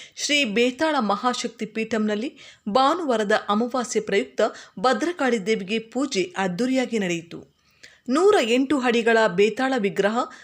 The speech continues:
ಭದ್ರಕಾಳಿ, ಕಾಲಭೈರವ, ಪ್ರತ್ಯಂಗಿರ, ಕಾಟೇರಮ್ಮ,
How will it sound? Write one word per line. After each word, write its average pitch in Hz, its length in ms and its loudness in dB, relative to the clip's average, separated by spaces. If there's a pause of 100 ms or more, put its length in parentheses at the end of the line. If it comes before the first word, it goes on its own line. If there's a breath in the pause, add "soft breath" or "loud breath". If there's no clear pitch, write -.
(180 loud breath)
ಭದ್ರಕಾಳಿ, 214 760 0
ಕಾಲಭೈರವ, 202 840 0 (240)
ಪ್ರತ್ಯಂಗಿರ, 220 580 0 (460 loud breath)
ಕಾಟೇರಮ್ಮ, 247 680 2